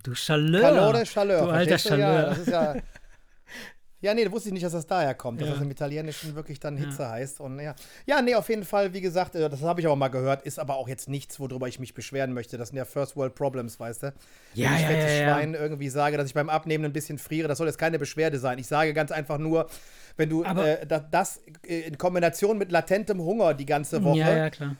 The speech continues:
Speaker 2: das ist dann für so jemanden wie mich schwer, auch die, bei Laune zu bleiben. Vor allen Dingen, wenn dann auch noch diverse andere Sachen schief gehen, aber das erzähle ich dir gleich.
Speaker 1: <laughs> Aber
Speaker 2: <clears throat> Erstmal zu dir, wie
Speaker 1: Ja,
Speaker 2: geht's
Speaker 1: doch,
Speaker 2: dir?
Speaker 1: mir geht's gut,
Speaker 2: Wie
Speaker 1: mir
Speaker 2: war, wie war deine Woche? Alles
Speaker 1: Ja, die Woche ist wieder mal so, so unfassbar schnell vergangen, ne? Also wir haben ja letztens nochmal darüber gesprochen, dass, dass irgendwie die Wochen so schnell vergehen und diese Woche ist auch wieder unfassbar schnell vergangen.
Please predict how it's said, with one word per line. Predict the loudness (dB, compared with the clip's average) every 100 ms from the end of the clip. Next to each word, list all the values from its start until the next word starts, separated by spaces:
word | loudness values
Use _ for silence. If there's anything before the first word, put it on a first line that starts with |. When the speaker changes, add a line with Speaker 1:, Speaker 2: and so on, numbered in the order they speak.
| -2
Speaker 2:
das | -2
ist | 0 0
dann | -2
für | -2
so | -2 0
jemanden | 2 2 0 0
wie |
mich | -2 -2
schwer, | -4 0 2 2
auch | -2
die, | -4 -2
bei | 0
Laune | 4 6 6 2
zu | 0
bleiben. | -2 -2 -4 -4
Vor | -2
allen | 0
Dingen, | 0
wenn | 0
dann | 0
auch | 0
noch | 0 -2
diverse | 2 2 2 0
andere | -2 -2
Sachen | 0 -2 -4
schief | -6 -6
gehen, | -2 0 2
aber | 0
das | 0
erzähle | 0 -2
ich | -2
dir | -4
gleich. | 0 2
Speaker 1:
<laughs> | 2 0 -2 0 -2 -2 -12 -10 -10 -4
Aber | 4 8 10 8 6 0 -2
Speaker 2:
<clears throat> | 2
Erstmal | 2 4 0
zu | 0
dir, | 2 4
wie | 6
Speaker 1:
Ja, |
Speaker 2:
geht's | 4 4
Speaker 1:
doch, |
Speaker 2:
dir? | 4 4
Speaker 1:
mir |
geht's | 4 2
gut, | 2 2
Speaker 2:
Wie | 0
Speaker 1:
mir |
Speaker 2:
war, | 2 0 0
wie | -2
war | 2
deine | 2 2
Woche? | -2 -2
Alles | -4 -2
Speaker 1:
Ja, | -2 0
die | -2
Woche | -4 -4
ist | -4
wieder | -2 0
mal | 0 -2
so, | -4
so | -8
unfassbar | -4 -2 -2 -6 -10 -8 -8
schnell | -6 -4 -4
vergangen, | -4 -6 -2 -2 -2
ne? | -4
Also | -6 -6 -4
wir | -2
haben | 0
ja | 0
letztens | -2 -6 -6
nochmal | -4 -4
darüber | -6 -8
gesprochen, | -6 -4 -4
dass, | -4
dass | -6 -10 -8
irgendwie | -8 -6 -4
die | -4
Wochen | -4 -2
so | -4
schnell | -2 -4
vergehen | -4 -4 -4
und | -4 -4
diese | -4
Woche | -4 -4
ist | -6
auch | -8 -8
wieder | -6 -4
unfassbar | -4 -4 -4 -8 -6
schnell | -6
vergangen. | -6 -6 -6